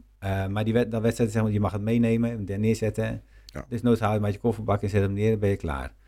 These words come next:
Speaker 2: Ja.
Speaker 1: Dus dat is heel tof, mag een jaar aan werken. Hele tof, prachtig, mooi.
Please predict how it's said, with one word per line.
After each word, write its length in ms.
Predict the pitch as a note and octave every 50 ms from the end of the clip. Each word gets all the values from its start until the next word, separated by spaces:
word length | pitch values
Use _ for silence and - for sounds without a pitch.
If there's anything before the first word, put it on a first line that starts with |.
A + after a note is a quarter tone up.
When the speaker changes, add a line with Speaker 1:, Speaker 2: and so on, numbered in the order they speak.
| - _ _ _
Speaker 2:
Ja. 200 | - - E2+ - - _ _ _ _ -
Speaker 1:
Dus 140 | B2 A#2+ G#2
dat 160 | B2 A#2+ A2
is 100 | A2 G#2+
heel 140 | B2 C3 B2+
tof, 120 | B2+ A#2
mag 120 | A#2 A2
een 80 | A2 A2+
jaar 240 | A2 A#2+ A#2+ B2+ B2
aan 80 | A#2+
werken. 360 | G#2 G#2+ A2 B2 B2 - C#3+ -
Hele 280 | A2+ A2 A2+ D3 D3 C3+
tof, 200 | - C3 A2+ A2+ A#2 - - -
prachtig, 320 | - - C3 B2+ - - G#2+
mooi. 380 | A2 A2 A#2+ C3 D3+ E3 D#3+